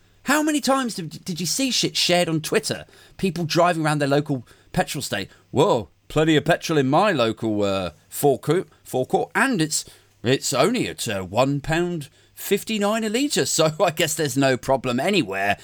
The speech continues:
and everyone's just making it up." You know, it's like, it's that kind of psychology. And so now cost of living has emerged, and now the same people have that same natural knee-jerk reaction, which is like, "Ah, pfft,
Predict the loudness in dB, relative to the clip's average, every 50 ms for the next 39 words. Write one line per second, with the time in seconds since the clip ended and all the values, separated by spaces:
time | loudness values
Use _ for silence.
0 | -10 -6 0 2 2 2 2 2 0 -2 -2 -2 -2 -2 -4 -2 -2 -2 -2 -2
1 | -2 -4 -6 -4 -4 -2 -4 -4 -6 -4 -2 0 2 2 2 2 0 -2 0 0
2 | 0 0 -2 -6 -6 -4 0 0 0 0 -2 -4 -4 -2 -2 -2 -2 -2 -2 -2
3 | -2 0 0 0 0 -2 -4 -8 -12 -18 -20 -20 _ _ _ _ _ _ _ _
4 | _ _ _ _ _ _ _ _ _ _ _ _ _ _ _ _ _ _ _ _
5 | _ _ _ _ _ -8 -4 -2 2 4 4 4 6 4 4 2 2 0 -2 -2
6 | -2 -2 -2 -2 0 0 0 2 2 2 0 0 -2 -2 -2 -4 -4 -6 -10 -12
7 | -12 -14 -18 _ _ _ _ _ _ _ _ _ _ _ _ _ _ _ _ _
8 | _ _ _ _ _ _ 0 2 2 2 2 2 2 2 4 4 4 2 0 0
9 | 0 0 0 -2 -2 -2 -4 -4 -4 -4 -6 -10 -12 _ _ _ -4 -2 0 0
10 | 0 0 0 0 0 2 2 2 2 2 0 2 2 2 2 2 0 0 -2 -2
11 | -2 0 2 2 2 2 2 0 0 2 2 2 2 0 0 0 0 0 0 0
12 | -2 -4 -4 -4 -6 -10 -14 -18 -20 _ _ _ _ _ _ _ _ -2 0 0
13 | 2 2 2 2 2 2 0 0 0 2 2 4 2 2 0 -2 -6 -8 -8 -8
14 | -10